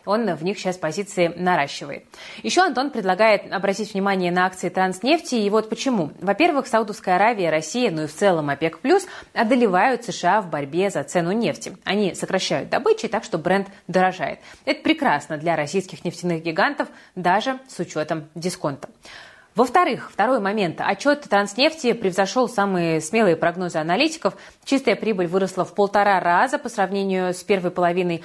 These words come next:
прошлого года. Выручка тоже лучше ожиданий.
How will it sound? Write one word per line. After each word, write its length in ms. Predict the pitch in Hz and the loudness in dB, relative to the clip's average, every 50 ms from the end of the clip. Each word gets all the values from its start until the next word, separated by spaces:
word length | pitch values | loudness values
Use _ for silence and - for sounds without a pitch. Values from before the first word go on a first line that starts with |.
| - - _ _ | -12 -20 _ _
прошлого 500 | 214 214 214 202 190 202 - 175 165 180 | 2 4 4 4 2 0 -2 -2 0 0
года. 400 | 175 170 175 180 175 175 165 156 - - _ - | 0 2 2 4 4 4 0 0 -2 -8 _ -2
Выручка 600 | 202 233 269 262 226 226 - - 170 151 151 - - _ | 2 4 4 4 4 2 0 -2 -2 -2 -2 -8 -4 _
тоже 320 | 254 254 233 214 233 247 | 4 4 4 2 0 -2
лучше 300 | 240 254 269 262 - 254 | -4 -4 -6 -4 0 0
ожиданий. 560 | 233 233 226 240 214 240 233 220 214 208 208 | 0 2 0 0 2 2 2 2 0 -2 -6